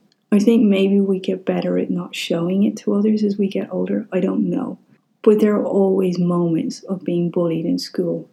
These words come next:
and often by adults. I've always seen that pattern in the people who come to work with me.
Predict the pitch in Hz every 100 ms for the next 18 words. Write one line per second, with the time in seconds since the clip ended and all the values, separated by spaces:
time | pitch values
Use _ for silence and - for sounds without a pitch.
0 | - 190 - 175 165 - 170 165 165 175
1 | 180 - - - - _ _ _ 180 175
2 | - 190 170 165 170 - 180 175 180 -
3 | - 185 170 180 _ _ _ - 180 -
4 | 190 175 165 170 - - - - - -
5 | - -